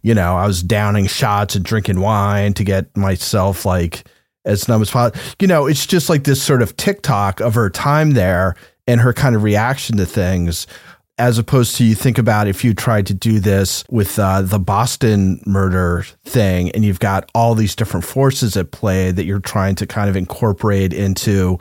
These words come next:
describing a crime. You know, they don't really spend much time going into it at the end, right? I mean, they, you kind of get the stuff and then they arrest them and that's sort of it.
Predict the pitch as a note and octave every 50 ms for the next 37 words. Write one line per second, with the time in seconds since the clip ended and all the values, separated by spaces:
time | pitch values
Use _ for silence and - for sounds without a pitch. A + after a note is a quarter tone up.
0 | - - A#2+ B2 - - - C3 G#2+ G2+ G#2+ G#2 G2 G#2 F#2+ F2 E2+ - - -
1 | B2+ A#2 A#2 G#2+ F#2+ F#2+ F#2+ F#2+ F2+ F2 - _ _ - - - - - _ _
2 | - G#3+ G#3 F#3 F3 F3 F#3 G3 G#3 A3 G#3+ F3+ C#3+ D#3+ F3 F3 D#3+ C#3 - -
3 | - D#3+ D3+ D3 C3+ B2 - - D#3+ D3 C#3 B2+ B2 B2+ A#2+ A#2 A#2 B2+ D#3 E3+
4 | - - A2 F#2+ G2+ G2+ G2+ G2 F#2+ - B2+ D3+ E3+ A#2 E2+ F2+ F#2 F#2 F#2+ A2+
5 | B2+ C3+ - - B2 A#2+ A#2 A2+ A#2 A#2 - B2 A#2 - D3 C#3 C3 A#2 B2+ A#2
6 | - A#2+ G#2 - - - G#2 G#2+ A2 - A#2+ A2+ A2+ A2+ A2+ A2 G2+ F#2+ G2 G#2+
7 | B2 B2 - - G2 F2+ F#2+ G2+ G#2+ G#2+ - - - A2+ G2 F2+ E2 - G2 A#2
8 | G#2+ D#2+ D2+ -